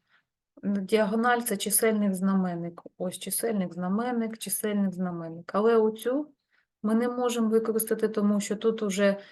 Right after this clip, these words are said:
в нас невідоме, що ми шукаємо. Тобто ось ми множимо, залишилось число, яке, ну, тут величина, поки ми буквами виводимо,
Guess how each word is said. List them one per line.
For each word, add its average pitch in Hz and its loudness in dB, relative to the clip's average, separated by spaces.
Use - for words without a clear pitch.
в 208 -2
нас 208 -2
невідоме, 214 4
що 208 -2
ми 202 4
шукаємо. 208 0
Тобто - -4
ось - -2
ми 208 -2
множимо, 202 4
залишилось 220 2
число, 208 -2
яке, 185 2
ну, 220 2
тут 190 -2
величина, 196 4
поки 175 -4
ми 180 0
буквами 175 0
виводимо, 196 4